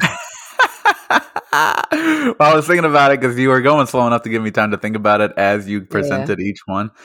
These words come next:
Speaker 2: So I could even give you a list if you want. But I think
Speaker 1: Y-,
Speaker 2: that
Speaker 1: yeah.
Speaker 2: clothes is probably,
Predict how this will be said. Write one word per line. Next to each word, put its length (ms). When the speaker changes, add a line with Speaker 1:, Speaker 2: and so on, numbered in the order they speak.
Speaker 2:
So 120
I 80
could 120
even 220
give 160
you 100
a 20
list 340
if 120
you 100
want. 280
But 220
I 60
think 340
Speaker 1:
Y-, 100
Speaker 2:
that 240
Speaker 1:
yeah. 140
Speaker 2:
clothes 680
is 140
probably, 720